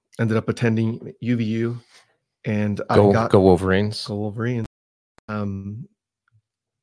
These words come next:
Speaker 1: and then I got a job in the athletic department. So I started working in the athletic department, and, um, I had the coolest job on campus, in my, in my opinion. Um, my job was to go to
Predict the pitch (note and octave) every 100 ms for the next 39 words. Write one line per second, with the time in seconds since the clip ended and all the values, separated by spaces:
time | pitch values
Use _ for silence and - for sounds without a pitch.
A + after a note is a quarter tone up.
0 | _ _ _ _ _ _ _ _ B2 A2+
1 | A#2+ A#2+ B2 A#2+ A#2 A#2 _ _ - A#2
2 | G#2+ - A2 B2 A2 - C3 A2+ A2 A2
3 | A2 G#2 A#2 C#3+ D3 - - G#2+ - _
4 | _ _ _ _ _ _ - - - C3+
5 | C3+ B2 B2 A#2 A2+ A2+ A2 B2 A2 G#2
6 | G2+ A2 G#2+ A2+ G#2+ - _ _ _ _
7 | _ _ - A2 G#2 G2+ G2+ F#2+ - G#2
8 | A2 - - - A2 B2+ A2+ - - A2+
9 | G#2 G2 - G1+ - B2 - A#2 - A2+
10 | - - A#2 G#2+ A2+ B2 B2 _ - A2
11 | A2+ A2 - A2 A#2 A#2+ _ _ _ _
12 | _ A#2 G2 - A#2+ A2+ A#2 A2 G#2+ A2+
13 | - A#2 A#2